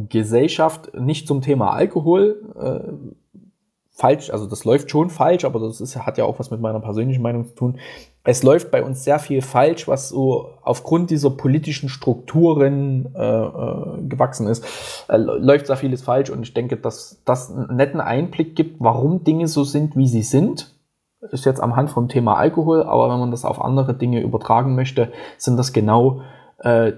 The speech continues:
die Punkte, woran es scheitert und deswegen macht das, äh, die Doku für mich sehenswert und, ähm,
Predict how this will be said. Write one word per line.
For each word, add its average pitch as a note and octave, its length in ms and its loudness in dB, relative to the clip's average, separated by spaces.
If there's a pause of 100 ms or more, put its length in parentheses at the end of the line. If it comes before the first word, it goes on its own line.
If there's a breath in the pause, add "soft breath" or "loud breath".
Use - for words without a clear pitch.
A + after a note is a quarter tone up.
die C3 100 4
Punkte, C#3 320 0
woran A2+ 240 0
es A2 80 -2
scheitert A#2 380 0
und - 200 -8
deswegen A#2 400 2
macht A2 220 -4
das, - 220 -4
äh, A2 180 0
die G#2+ 160 0
Doku A#2+ 280 2
für G#2+ 140 -4
mich G#2+ 280 -2
sehenswert B2 720 2
und, G#2+ 460 -2
ähm, G2 460 -4